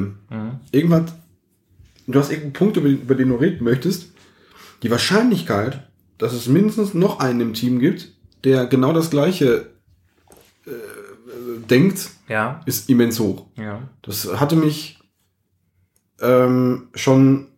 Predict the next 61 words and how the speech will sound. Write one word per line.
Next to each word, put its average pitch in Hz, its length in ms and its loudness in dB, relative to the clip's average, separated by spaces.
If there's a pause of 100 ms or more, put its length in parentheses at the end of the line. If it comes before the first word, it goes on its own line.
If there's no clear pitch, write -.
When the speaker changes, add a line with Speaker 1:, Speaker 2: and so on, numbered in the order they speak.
Speaker 2:
des 120 220 -4
Öfteren 170 300 2
überrascht. 156 380 2
Das 127 140 -4
hatte 170 120 -2
ich - 80 -8
auch 131 80 -8
irgendwann 147 180 -2
mal 135 100 2
in 127 80 0
einem, 127 120 2
in 117 100 -2
einem 123 100 0
Setting, 151 400 0
wo 127 100 0
wir 131 80 4
da, 120 140 2
wo 113 60 -10
wir 123 80 -2
eine 110 160 -2
Retro 127 240 0
auch 95 100 -4
mit 110 140 -8
Kunden, 165 400 -6
mit 110 140 -8
Kunden 226 220 2
zusammen 104 300 -2
gemacht 110 300 -2
haben. 120 340 -4 (380)
Das - 120 -16
war - 80 -4
irgendwie 123 160 0
so 123 80 4
ein, 120 380 -2
so - 100 -6
ein, 117 80 -2
so 113 100 -2
ein, 110 120 -4
so 113 120 -2
ein 110 80 -4
Projekt, 110 400 0
wo 123 100 0
wir 123 80 2
irgendwie, 123 440 2 (760)
es - 120 -16
ging, 98 180 -8
glaub 104 200 -6
ich, - 120 -8 (160)
das, - 180 -8
das 101 160 -6
leidige 110 380 -2
Thema 123 420 0
Kommunikation 127 640 2
zwischen 123 320 0
Fachbereich 113 520 -4
und 120 120 -2
Entwickler 139 520 2
ist 120 120 -4
ja 110 40 0
immer 127 180 2
doof. 139 480 2